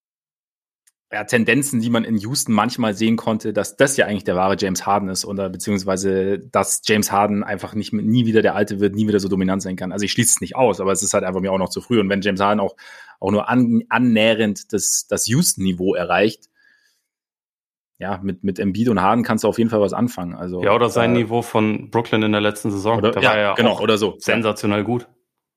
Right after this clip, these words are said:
Speaker 1: Ja. Und das, also von daher haben sie einfach schon ein extrem guten Spiel bekommen. Bei Millsap, glaubst du, glaubst du, dass die Sixers ihn behalten wollen oder ist er für dich ein Buyout-Kandidat jetzt?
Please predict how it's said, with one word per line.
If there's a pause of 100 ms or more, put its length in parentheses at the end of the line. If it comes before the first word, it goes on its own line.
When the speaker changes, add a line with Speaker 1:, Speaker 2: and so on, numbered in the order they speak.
(120)
Speaker 1:
Ja. (460)
Und (200)
das,
also
von
daher (160)
haben
sie
einfach
schon
ein
extrem
guten
Spiel
bekommen.
Bei
Millsap,
glaubst
du, (760)
glaubst
du,
dass
die (220)
Sixers
ihn
behalten
wollen
oder
ist
er
für
dich
ein
Buyout-Kandidat
jetzt?